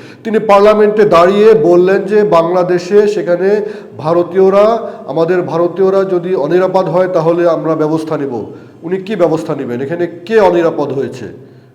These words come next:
কোনো ঘটনা দেখাতে পারবেন? আপনি তো তাহলে মনে হয় গুজব মিডিয়া বিশ্বাস করেন। আসুন তো বাংলাদেশে এসে ঘুরে যান।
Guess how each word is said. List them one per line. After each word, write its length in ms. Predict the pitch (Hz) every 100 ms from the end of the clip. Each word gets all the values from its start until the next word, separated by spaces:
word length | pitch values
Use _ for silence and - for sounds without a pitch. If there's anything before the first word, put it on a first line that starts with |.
| _ _ _
কোনো 160 | 143 147
ঘটনা 300 | 151 175 175
দেখাতে 320 | 160 180 190
পারবেন? 340 | 196 196 185 - - - - - - _ _ _ 143
আপনি 260 | 147 185
তো 120 | 190
তাহলে 420 | 180 175 185 185 185 185 - - - -
মনে 180 | 151 175
হয় 360 | 170 175 175 175 - - - - - 113 107
গুজব 360 | 165 208 208
মিডিয়া 320 | 175 170 170
বিশ্বাস 420 | 160 147 - 135 -
করেন। 260 | 120 107 95 - - - -
আসুন 300 | 156 185 196
তো 80 | 190
বাংলাদেশে 500 | 165 165 170 175 175
এসে 180 | 185 233
ঘুরে 240 | 151 190
যান। 200 | 165 139